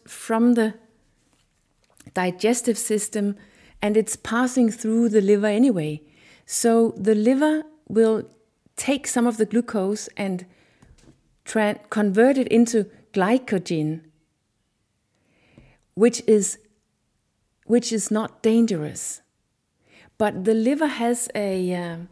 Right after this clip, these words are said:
limited capacity. It can actually only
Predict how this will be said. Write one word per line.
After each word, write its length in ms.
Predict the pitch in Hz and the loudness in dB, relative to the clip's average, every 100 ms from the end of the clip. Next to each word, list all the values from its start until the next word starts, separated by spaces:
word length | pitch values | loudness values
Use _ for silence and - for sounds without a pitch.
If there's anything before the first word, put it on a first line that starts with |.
| - | -6
limited 540 | 208 254 320 320 254 | 0 4 4 2 -2
capacity. 680 | - 214 226 233 240 165 165 | -4 -6 -2 -2 -2 -6 -4
It 180 | 180 - | -4 -4
can 160 | 247 | -2
actually 500 | 247 311 311 247 240 | -2 -4 -6 -4 -4
only 420 | - 285 285 240 | 0 2 2 2